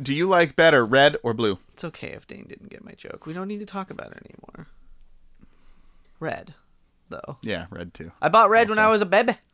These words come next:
Speaker 1: Oh, yeah?
Speaker 2: When I was eleven or ten or whatever. The game came out. I bought a, I bought a Game Boy for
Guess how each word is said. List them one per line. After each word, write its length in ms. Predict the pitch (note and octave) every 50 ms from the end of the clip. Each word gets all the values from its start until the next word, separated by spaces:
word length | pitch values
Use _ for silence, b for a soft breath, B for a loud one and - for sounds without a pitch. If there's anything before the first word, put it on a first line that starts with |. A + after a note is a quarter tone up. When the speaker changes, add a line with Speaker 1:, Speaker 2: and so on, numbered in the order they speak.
| _ _ _ _ _ _ _ _ _ -
Speaker 1:
Oh, 100 | G#2+ A2+
yeah? 180 | B2 B2 B2
Speaker 2:
When 80 | D3+ E3
I 40 | E3+
was 100 | F3 F3
eleven 440 | F#3 F#3 F#3+ G3 G#3 A3 A3+ A3+ A3
or 60 | G#3+
ten 300 | G3+ - - G#3+ A3+ A#3+
or 100 | A#3+ A3+
whatever. 380 | G3+ G3 F#3+ G3 F#3+ F#3+ F#3+ - _ _ _ _ -
The 140 | D#3+ E3+
game 280 | E3+ F#3 G3 G#3+ A#3 B3+
came 200 | - - A3 G#3+
out. 140 | A3 A#3 A#3
I 40 | -
bought 280 | D3+ G3 G#3+ A#3+ G3+ F#3+
a, 60 | F#3+
I 40 | E3+
bought 180 | D#3+ G3 A3+ C4+
a 60 | B3
Game 340 | A3 A3 G#3+ G#3+ G3+ F3 D#3
Boy 320 | D#3+ D3+ D3+ C#3+ D3+ D3+ b b b b b b b
for 440 | _ - - F3 E3+ F3+ G3 G#3 G#3